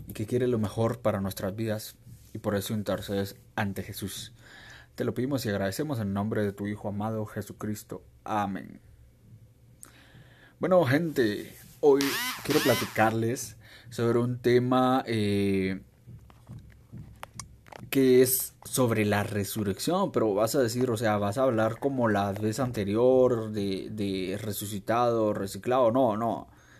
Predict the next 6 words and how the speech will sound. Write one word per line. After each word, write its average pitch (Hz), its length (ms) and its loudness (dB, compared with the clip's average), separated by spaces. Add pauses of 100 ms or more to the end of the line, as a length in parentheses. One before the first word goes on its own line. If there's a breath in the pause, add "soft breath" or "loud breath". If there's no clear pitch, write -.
(760 loud breath)
sino 117 380 -2
más 117 460 0
bien 131 480 0 (420)
como 101 880 2 (2750 soft breath)
algo 170 320 6
diferente. 117 640 2